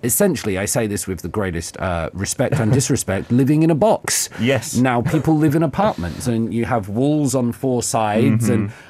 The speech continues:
Speaker 1: and that's kind of it. Some of them are underground. They've made the news recently and
Speaker 2: Yeah.
Speaker 1: they were sort of in the Parasite movie, our listeners. But I, I want us to consider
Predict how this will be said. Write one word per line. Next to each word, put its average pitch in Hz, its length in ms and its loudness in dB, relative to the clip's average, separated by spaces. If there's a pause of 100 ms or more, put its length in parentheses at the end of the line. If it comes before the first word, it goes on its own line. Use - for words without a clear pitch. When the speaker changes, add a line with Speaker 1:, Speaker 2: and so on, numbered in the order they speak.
(100)
Speaker 1:
and 120 180 2
that's 127 260 -2
kind 120 260 2
of 110 80 0
it. - 180 0
Some 120 200 0
of 110 100 0
them 117 160 2
are - 100 -2
underground. 113 760 0
They've 107 220 -2
made 104 240 0
the 110 80 0
news 107 360 2
recently 101 600 -4
and 98 240 -6
Speaker 2:
Yeah. 85 340 -2
Speaker 1:
they 113 160 0
were 104 120 -2
sort 101 180 -2
of 98 80 -4
in 104 80 0
the 101 80 -2
Parasite 120 580 -2
movie, 101 380 -2
our 95 120 -2
listeners. 101 440 -4 (380)
But 135 120 0
I, 135 200 2
I 131 100 0
want 160 200 2
us 180 120 -2
to 165 100 -2
consider 131 600 -2